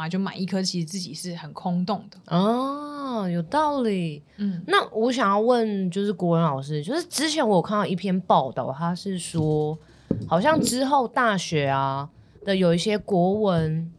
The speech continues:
Speaker 2: 的这些科目会被删掉，就是他可能，我高中考大学的时候，可能假设我考营养系好，但我不确-，确定营养系有没有。我考营养系原本可能是要看国文、英文，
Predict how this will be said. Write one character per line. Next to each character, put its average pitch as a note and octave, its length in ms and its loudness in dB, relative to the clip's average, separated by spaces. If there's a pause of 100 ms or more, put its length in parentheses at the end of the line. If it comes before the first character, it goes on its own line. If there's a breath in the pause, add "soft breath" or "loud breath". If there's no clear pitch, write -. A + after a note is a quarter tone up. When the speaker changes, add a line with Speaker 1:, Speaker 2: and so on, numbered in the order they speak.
Speaker 2:
的 F3+ 140 2
这 F#3+ 120 2
些 G3+ 260 2
科 G#3 300 0
目 G#3+ 280 2
会 G3+ 180 0
被 F#3 280 2
删 D#3 460 -2
掉， D#3 280 -2
就 - 120 -4
是 F4+ 100 0
他 E4 180 4
可 B3 160 0
能， D#3 180 0 (380 loud breath)
我 F#3+ 100 0
高 C#4 260 4
中 D4+ 200 -2
考 F#3 220 0
大 A#3 180 4
学 G3 140 0
的 D#3 80 2
时 D#3 100 0
候， G3+ 100 6
可 G3 180 2
能 D#3+ 280 2 (260 loud breath)
假 E3 140 2
设 B3 100 8
我 A3 80 10
考 F3 180 -2
营 D#3+ 80 4
养 F3+ 180 2
系 G3 180 -2
好， D#3 180 -2
但 C#4 160 4
我 A3 60 4
不 E3+ 100 -2
确-， G#3+ 200 0
确 A#3+ 180 2
定 A#3 120 0
营 F#3+ 80 2
养 E3 140 4
系 C#3 120 -2
有 C3+ 80 0
没 C3 100 -8
有。 B2+ 140 -12 (560)
我 A3+ 100 0
考 A#3 220 2
营 G3 40 2
养 G3+ 140 2
系 G3 160 -2
原 F#3 180 4
本 B3 160 6
可 F3+ 140 2
能 D3 100 0
是 E3 80 -2
要 F#3 80 6
看 F#3 240 0
国 E3 220 2
文、 D#3+ 260 4
英 G#3 140 0
文， C#3 320 0